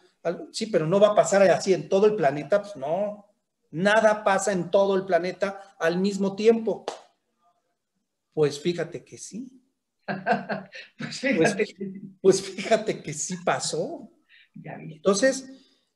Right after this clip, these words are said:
Speaker 1: eso por sí solo tiene una lectura muy particular. Ya aquí ya cada quien depende de, del enfoque que le quiera dar, ¿no? Pero, pero sí tiene una lectura muy particular porque dices, "Oye",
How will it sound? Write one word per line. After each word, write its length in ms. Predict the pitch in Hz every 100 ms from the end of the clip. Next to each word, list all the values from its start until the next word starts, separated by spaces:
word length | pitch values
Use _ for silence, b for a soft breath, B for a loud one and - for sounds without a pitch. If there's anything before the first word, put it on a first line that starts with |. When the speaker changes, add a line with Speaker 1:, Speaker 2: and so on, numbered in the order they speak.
| _ _ _ _ _
Speaker 1:
eso 380 | 247 302 - 330
por 160 | 226 208
sí 180 | -
solo 420 | 226 - 226 226 226
tiene 200 | 214 240
una 160 | 240
lectura 440 | 214 202 - 226 208
muy 240 | 202 247
particular. 1000 | - 202 - 180 185 175 175 165 - - _ _ _ _ _ _ _ _
Ya 140 | 175 220
aquí 220 | 226 247
ya 160 | 240 240
cada 240 | 240 226
quien 180 | 226 226
depende 460 | 220 220 202 220
de, 500 | 196 160 139 - - -
del 180 | 165 170
enfoque 320 | 160 214 226
que 100 | 185
le 120 | 175
quiera 240 | 226 220
dar, 400 | 233 302 - - _ _ _ _ _ _ _ _ -
¿no? 420 | 139 165 233 b b b b b
Pero, 760 | 180 180 175 165 - - _ _ -
pero 200 | 165 160
sí 180 | - 247
tiene 200 | 285 302
una 160 | 294
lectura 680 | 254 196 - 214 220 214 220
muy 320 | - 165 208 226
particular 680 | 254 247 220 190 180 180
porque 200 | - -
dices, 280 | 180 214 208
"Oye", 560 | 185 202 214 - -